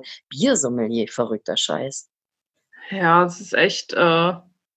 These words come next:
Speaker 2: weiß nicht. Aber ach, das war ein Er, okay. Dann
Speaker 1: Ja,
Speaker 2: macht das
Speaker 1: das
Speaker 2: aber
Speaker 1: war
Speaker 2: mehr
Speaker 1: ein Er. Er und Friederike.
Speaker 2: Ach, er und, äh, Friederike. Dream
Speaker 1: Genau.
Speaker 2: Team.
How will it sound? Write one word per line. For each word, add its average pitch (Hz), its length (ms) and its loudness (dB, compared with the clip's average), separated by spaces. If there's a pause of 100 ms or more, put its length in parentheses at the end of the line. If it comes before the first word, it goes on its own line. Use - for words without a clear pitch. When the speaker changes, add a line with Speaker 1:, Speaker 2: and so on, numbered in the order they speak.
(560)
Speaker 2:
weiß - 300 -2
nicht. - 460 -4
Aber 233 160 6
ach, 247 120 -2
das 277 160 2
war 269 100 4
ein - 120 -2
Er, 214 360 6
okay. 180 600 -4 (380)
Dann 214 80 6
Speaker 1:
Ja, 240 60 4
Speaker 2:
macht - 120 -2
das 214 100 6
Speaker 1:
das 214 140 0
Speaker 2:
aber 220 60 4
Speaker 1:
war 226 80 4
Speaker 2:
mehr 214 80 0
Speaker 1:
ein 202 160 0
Er. 151 440 2 (160)
Er 208 220 4
und 220 140 4
Friederike. 180 720 0 (560)
Speaker 2:
Ach, 220 160 2
er 220 180 8
und, 214 280 0
äh, 208 180 4
Friederike. 190 800 -4 (500)
Dream 208 220 6
Speaker 1:
Genau. 247 320 4
Speaker 2:
Team. 180 480 -6